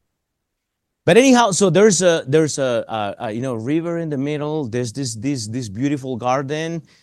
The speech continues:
Then there's animals and stuff. And, and, and, you know, God, God placed man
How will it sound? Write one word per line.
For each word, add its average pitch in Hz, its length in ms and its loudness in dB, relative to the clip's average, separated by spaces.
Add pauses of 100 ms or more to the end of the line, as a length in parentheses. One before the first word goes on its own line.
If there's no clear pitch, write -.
(120)
Then 113 140 -4
there's 127 280 -4
animals 156 540 -8
and 117 180 -8
stuff. 147 320 -6
And, 110 220 -8
and, 98 320 -8 (280)
and, 101 400 -8
you 127 120 -6
know, 123 140 -6
God, 120 420 -4
God 131 260 0
placed 147 340 0
man 147 380 -2